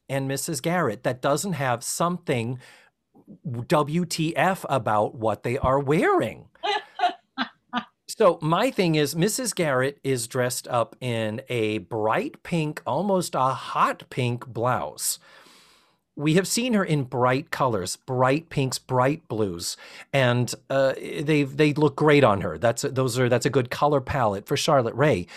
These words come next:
Speaker 1: But in this case, it's pink, but it's like a, a, a satin, shiny fabric.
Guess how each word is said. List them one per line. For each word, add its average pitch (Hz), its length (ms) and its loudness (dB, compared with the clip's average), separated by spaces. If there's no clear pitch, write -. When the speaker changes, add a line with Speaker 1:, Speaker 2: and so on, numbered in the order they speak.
Speaker 1:
But 170 100 4
in 156 120 6
this 262 180 4
case, 135 400 2
it's 165 200 2
pink, 330 420 0
but 175 260 2
it's 185 320 2
like 185 240 0
a, 170 240 4
a, 165 220 0
a 165 80 2
satin, 139 1040 2
shiny 208 800 4
fabric. 113 840 0